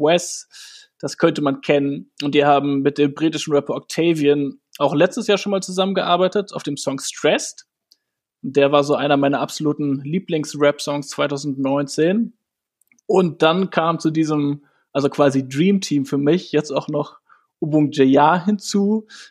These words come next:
Den finde ich auch sehr gut. Der macht eine sehr eigenständige Mischung aus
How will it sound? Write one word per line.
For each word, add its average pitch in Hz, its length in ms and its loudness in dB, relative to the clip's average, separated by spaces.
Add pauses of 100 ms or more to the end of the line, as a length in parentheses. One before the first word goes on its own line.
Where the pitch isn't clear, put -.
Den 131 80 -4
finde 135 200 0
ich - 60 -10
auch 180 160 4
sehr 180 180 2
gut. 180 280 2
Der 143 80 2
macht 143 240 -4
eine 139 200 -4
sehr 139 460 0
eigenständige 147 720 0
Mischung 147 400 0
aus 135 420 -10